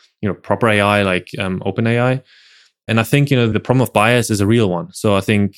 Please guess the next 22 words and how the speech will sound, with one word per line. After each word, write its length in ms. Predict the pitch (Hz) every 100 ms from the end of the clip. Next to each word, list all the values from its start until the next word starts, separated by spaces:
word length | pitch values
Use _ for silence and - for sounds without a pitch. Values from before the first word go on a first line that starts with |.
| -
it's 180 | 123 160
not 100 | 147
really 100 | 143
the 100 | 131
focus 420 | 131 135 147 -
that 200 | 113 -
we're 300 | 110 117 139
in. 320 | 143 175 185
So 440 | - 113 107 107 104
I 60 | 101
think 220 | 123 107
this 140 | 107
is 120 | 107
maybe 220 | 113 104 104
for 140 | -
others 240 | 113 110 -
to 120 | 110
solve, 440 | 107 104 151 - _
but 400 | 113 107 104 - - _ _ -
a 380 | 107 104 107 107
self-perpetuating 840 | - - 113 104 - 117 117 104 95
bias 520 | 98 101 113 - -